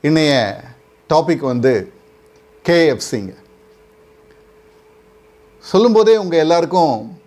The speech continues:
நிச்சயமா இது நான் என்ன சொல்ல போறேன், எந்த vlog உங்க முன்னாடி வைக்க போறேன்றது புரிஞ்சிருக்கும்.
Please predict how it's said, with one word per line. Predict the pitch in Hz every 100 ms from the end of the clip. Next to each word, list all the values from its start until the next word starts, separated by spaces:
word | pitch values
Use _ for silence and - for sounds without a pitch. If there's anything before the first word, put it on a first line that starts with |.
| _ _ -
நிச்சயமா | 165 - 226 214 190
இது | 156 147 120 107 - - _ _ _ _ _ _ _ _ -
நான் | 147
என்ன | 151 202
சொல்ல | - 180 190
போறேன், | 147 170 156 165 - _ -
எந்த | 139 170
vlog | 175 151 175
உங்க | 160 156 143 139
முன்னாடி | 151 156
வைக்க | 143 127 143
போறேன்றது | 131 139 139 131 117 113 101 - _ _ _
புரிஞ்சிருக்கும். | - 147 139 131 110 107